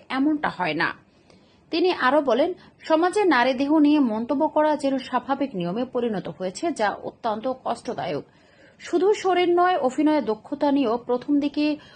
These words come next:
অনন্যাকে তির্যক মন্তব্য শুনতে হয়েছে। তারকা সন্তান হওয়ার কারণে বারবার আলোচিত হয়েছেন। তবে সাম্প্রতিক কাজ খো গায়ে হামখা,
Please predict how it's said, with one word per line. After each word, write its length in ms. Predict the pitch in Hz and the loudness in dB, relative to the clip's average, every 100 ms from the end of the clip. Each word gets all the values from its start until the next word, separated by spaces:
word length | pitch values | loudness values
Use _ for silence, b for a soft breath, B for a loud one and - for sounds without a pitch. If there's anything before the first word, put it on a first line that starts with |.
| B | B
অনন্যাকে 600 | - 247 202 180 180 269 | -2 0 2 0 0 0
তির্যক 420 | 277 240 214 294 294 | 0 -2 -2 -2 0
মন্তব্য 420 | 311 302 339 285 | 0 0 0 -2
শুনতে 320 | 202 - 240 185 | -4 -6 -6 -6
হয়েছে। 440 | 165 - - 226 - _ b b b b _ | -8 -8 -6 -6 -6 _ b b b b _
তারকা 380 | 233 233 240 320 | 2 2 2 0
সন্তান 420 | 370 370 370 381 | 0 0 2 2
হওয়ার 240 | 359 359 | 2 2
কারণে 360 | 349 311 311 320 | 4 4 4 4
বারবার 460 | 226 226 233 240 | 2 2 2 2
আলোচিত 540 | 240 - 214 247 240 - | 2 0 0 0 -4 -8
হয়েছেন। 460 | 156 - - 208 - - | -10 -12 -6 -6 -6 -10
তবে 180 | 196 190 | -10 -8
সাম্প্রতিক 560 | - 196 170 190 208 220 | -2 -2 -2 -4 -4 -6
কাজ 320 | - 247 294 - b b b b _ - | 0 2 2 -2 b b b b _ -8
খো 240 | - 302 | 2 2
গায়ে 260 | 226 185 175 | 4 0 0
হামখা, 720 | - 214 226 - 285 294 | 0 0 0 -2 0 2